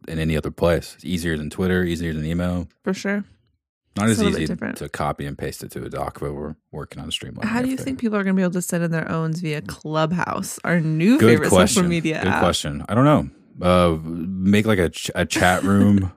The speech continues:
Speaker 2: <laughs>
Speaker 1: where you just discuss your owns for that
Speaker 2: <laughs> Yeah.
Speaker 1: chapter.
Speaker 2: We have to, like, frantically take notes. <laughs>
Speaker 1: Right.
Speaker 2: So we can <laughs>
Speaker 1: That'd be a good thing for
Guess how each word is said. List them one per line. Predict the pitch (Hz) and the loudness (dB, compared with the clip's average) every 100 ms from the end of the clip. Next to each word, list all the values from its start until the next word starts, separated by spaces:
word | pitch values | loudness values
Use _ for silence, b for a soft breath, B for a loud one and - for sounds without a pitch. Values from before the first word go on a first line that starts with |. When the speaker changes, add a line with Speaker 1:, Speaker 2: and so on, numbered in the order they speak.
| _ | _
Speaker 2:
<laughs> | - | -4
Speaker 1:
where | 95 | 0
you | 90 | 2
just | 95 - | 0 0
discuss | 92 - 90 - | -4 2 2 4
your | 92 85 | 2 4
owns | 82 87 87 | 4 2 2
for | 85 | 2
that | 82 82 | 2 4
Speaker 2:
<laughs> | |
Yeah. | |
Speaker 1:
chapter. | 87 80 - 92 | 2 2 2 0
Speaker 2:
We | 92 - - 294 220 | 0 -2 -6 -2 0
have | |
to, | 233 | 4
like, | 220 | 2
frantically | 214 190 190 220 208 196 | 2 0 0 0 2 2
take | 202 180 | 2 0
notes. | 175 180 - - - | 2 2 2 2 4
<laughs> | |
Speaker 1:
Right. | 220 180 - 254 | 6 6 4 0
Speaker 2:
So | - 269 | 2 2
we | - | 2
can | - 240 | 2 2
<laughs> | |
Speaker 1:
That'd | 226 226 - _ 143 | 2 0 -4 _ 4
be | 180 | 6
a | 180 | 6
good | 131 120 | 6 6
thing | 117 110 | 6 6
for | 92 98 95 92 87 | 6 4 6 4 2